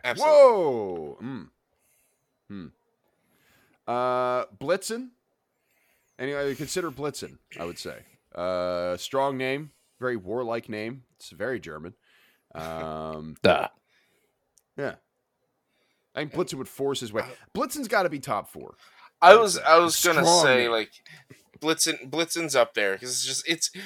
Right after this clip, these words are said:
Speaker 1: it's more unique than the rest of them.
Speaker 2: Okay.
Speaker 1: Like, I don't know what else a Blitzen is. Like, yeah, I
Speaker 2: It's,
Speaker 1: would
Speaker 2: it's,
Speaker 1: say,
Speaker 2: it's, yeah.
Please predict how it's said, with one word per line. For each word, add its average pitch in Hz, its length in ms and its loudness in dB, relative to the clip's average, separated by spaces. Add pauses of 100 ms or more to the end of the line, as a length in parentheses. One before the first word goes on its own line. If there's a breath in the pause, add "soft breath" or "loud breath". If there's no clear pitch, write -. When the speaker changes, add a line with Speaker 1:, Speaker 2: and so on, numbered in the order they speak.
(200 loud breath)
Speaker 1:
it's 160 200 -2
more 156 280 2
unique 143 540 -6
than 123 160 -6
the 110 100 -2
rest 98 320 -6
of 85 100 -18
them. 92 220 -12 (960)
Speaker 2:
Okay. 87 160 -8
Speaker 1:
Like, 139 120 -8 (360)
I 131 80 4
don't 156 160 0
know 156 100 4
what 147 140 2
else 135 180 2
a 123 60 -4
Blitzen 120 440 -6
is. 107 540 -6 (500)
Like, 104 160 -14 (1500)
yeah, 117 180 -6
I 135 40 4
Speaker 2:
It's, 165 80 4
Speaker 1:
would 180 100 0
Speaker 2:
it's, 269 100 2
Speaker 1:
say, 131 200 4
Speaker 2:
it's, - 260 -4 (160)
yeah. 104 260 -6